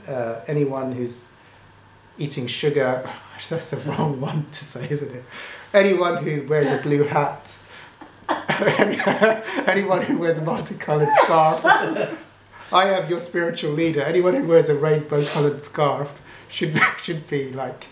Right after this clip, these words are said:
destroyed on sight. <laughs> You have full sanction to put them in a camp and gas them, okay? So when I'm a nobody, and if I sort of say that, like, hallucinating on the street, I'm nobody,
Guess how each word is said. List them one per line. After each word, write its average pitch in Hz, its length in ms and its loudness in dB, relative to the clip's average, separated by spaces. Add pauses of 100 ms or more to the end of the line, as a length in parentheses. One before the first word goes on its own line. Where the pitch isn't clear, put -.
(180)
destroyed 139 560 -2
on 127 180 -10
sight. 123 680 -6
<laughs> - 220 -18
You 160 260 -2
have 147 240 -2
full - 380 0
sanction - 800 -4
to 123 320 -6 (300)
put 175 220 -4
them 151 160 2
in 147 80 2
a 147 80 2
camp 147 420 -2 (160)
and 131 260 -6
gas - 300 -6
them, 90 320 -10
okay? 139 360 -6 (360)
So 165 400 6 (480)
when 185 140 4
I'm 190 80 4
a 180 60 -2
nobody, 165 520 -2
and 113 100 -12
if 117 140 -12
I 139 40 -6
sort - 180 -6
of 123 80 -8
say 127 220 -2
that, 117 240 -4
like, 117 140 -10
hallucinating 120 640 -6
on 107 100 -8
the 107 60 -14
street, - 420 -8
I'm 104 160 -10
nobody, 107 540 -6